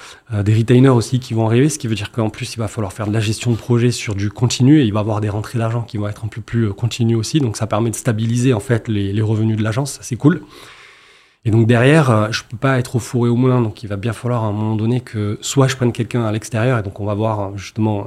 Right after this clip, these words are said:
qu'est-ce, quelle sera la me-, meilleure solution, soit internaliser. Moi, dans mon idée, c'était d'externaliser tout ce qui était, euh, créatif, euh, ressources stratégiques, euh, mais tout ce qui est fonction support, relations clients, je voulais les internaliser pour pouvoir les former à ma façon.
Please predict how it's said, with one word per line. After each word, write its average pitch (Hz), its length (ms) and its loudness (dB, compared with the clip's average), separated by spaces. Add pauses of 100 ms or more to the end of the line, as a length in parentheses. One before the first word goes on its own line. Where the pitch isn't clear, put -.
qu'est-ce, - 280 -8
quelle 120 140 -2
sera - 180 -6
la 101 80 -2
me-, 104 220 -4
meilleure 104 280 -2
solution, 139 420 -4 (320)
soit 123 480 0
internaliser. 107 600 -2 (400)
Moi, 120 380 2 (560)
dans 120 80 2
mon 123 160 8
idée, 135 240 8
c'était 123 320 0
d'externaliser 120 720 2
tout 135 100 -10
ce - 100 -12
qui - 80 -6
était, 123 260 0
euh, 104 100 -2
créatif, 123 760 -4
euh, 110 120 0
ressources 104 340 -6
stratégiques, 120 840 -2
euh, 107 240 -2 (400)
mais 123 60 -4
tout - 140 -6
ce - 60 -8
qui 156 80 4
est - 20 -6
fonction 127 340 2
support, 131 420 0
relations 123 380 2
clients, 139 300 -2
je 123 60 -4
voulais 113 200 0
les 113 140 0
internaliser 110 500 -2
pour 131 160 -6
pouvoir 104 240 -4
les 104 60 -4
former 110 280 -4
à 110 60 -2
ma 107 120 0
façon. 120 300 -4